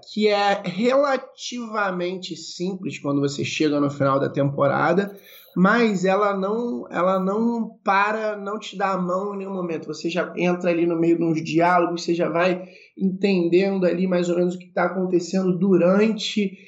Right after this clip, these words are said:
e ela vai, vai andando, vai andando pra frente, e você vai vendo, ela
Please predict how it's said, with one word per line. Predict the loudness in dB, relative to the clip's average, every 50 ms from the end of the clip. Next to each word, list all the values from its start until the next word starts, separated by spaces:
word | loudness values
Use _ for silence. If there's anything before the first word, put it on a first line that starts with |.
| -20 _ _ -2
e | 0 2 2
ela | 4 4 4 4 2 0 -2 -4 -8 -10 -10 -6 -2
vai, | 0 0 2 2 2 0 0
vai | 0 0 0 0 0
andando, | -2 -2 -2 -2 -2 0 0 0 0
vai | 0 0 0
andando | 0 0 0 0 -2 -2
pra | -2 -2 -2
frente, | -2 -2 -2 -2 -2 -2 -2 -2
e |
você | -2 0 0 0 2
vai | 2 4 4 2 2
vendo, | 0 0 0 2 2 2 0
ela | 0